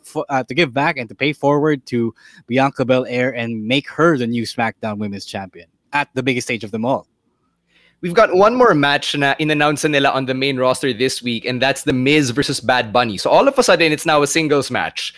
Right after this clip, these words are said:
Speaker 2: Uh, hindi na twenty-four seven champion si Bad Bunny. Pero yun, singles match.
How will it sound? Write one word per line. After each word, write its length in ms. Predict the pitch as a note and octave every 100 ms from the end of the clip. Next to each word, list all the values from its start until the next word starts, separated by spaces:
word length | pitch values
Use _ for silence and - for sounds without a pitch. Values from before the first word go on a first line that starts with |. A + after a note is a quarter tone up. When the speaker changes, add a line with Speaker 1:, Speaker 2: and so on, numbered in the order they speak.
| -
Speaker 2:
Uh, 240 | C3+ C#3 C#3
hindi 180 | D3+ F#3
na 80 |
twenty-four 420 | F#3 F3+ F3 F3 D#3+
seven 300 | D#3 C#3+ D3
champion 400 | D3+ C#3 - C#3
si 100 | C3+
Bad 300 | B2 C3+ A#2
Bunny. 400 | C3+ B2+ B2 B2+ - -
Pero 140 | F#3+
yun, 120 | A#3+ G#3+
singles 360 | A3 A3 G#3
match. 340 | E3+ D#3+ -